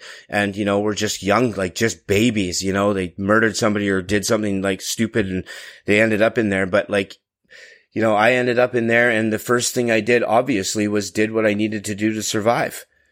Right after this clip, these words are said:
Uh, you know, it played the role. I, you know, I hung out with the people that I knew that could protect me, and, and I did everything that I was told to do because I was so desperate in that same sense, carrying on what I had done for so many years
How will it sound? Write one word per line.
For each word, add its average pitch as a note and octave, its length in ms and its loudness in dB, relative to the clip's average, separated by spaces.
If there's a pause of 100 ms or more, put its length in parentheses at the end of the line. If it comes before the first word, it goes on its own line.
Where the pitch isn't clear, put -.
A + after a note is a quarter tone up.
(140)
Uh, F#2 220 -4
you G2+ 120 -2
know, G#2 180 0
it - 100 -6
played A2+ 240 0
the G#2+ 80 0
role. A2 340 4
I, F#2+ 100 4
you G2 260 -2
know, G#2+ 180 0
I G2 100 0
hung G#2+ 220 -2
out G#2 120 0
with G2 100 -8
the G#2+ 80 -6
people A2 320 -4
that G2+ 120 0
I G2 60 2
knew G#2 200 0
that G2+ 120 -2
could F#2+ 160 -8
protect G#2+ 420 -4
me, C#3 200 -2
and, G2 240 -4 (260)
and G#2 140 0
I G#2 80 2
did G#2 260 2
everything G#2+ 440 2
that G#2+ 100 2
I G#2+ 80 4
was G#2 180 0
told A2 320 -4
to G2+ 80 -10
do B2+ 220 0
because G2 340 -4
I G2+ 60 4
was G2 160 -2
so A2 160 0
desperate G#2 560 0
in F#2+ 100 -4
that F#2+ 180 -2
same A2 280 -2
sense, B2 340 0
carrying A2 600 0
on A2 300 0
what G#2+ 140 0
I G#2+ 60 4
had G2+ 180 2
done A2 220 2
for G2+ 160 -8
so A#2+ 240 0
many G#2+ 180 0
years G#2+ 540 0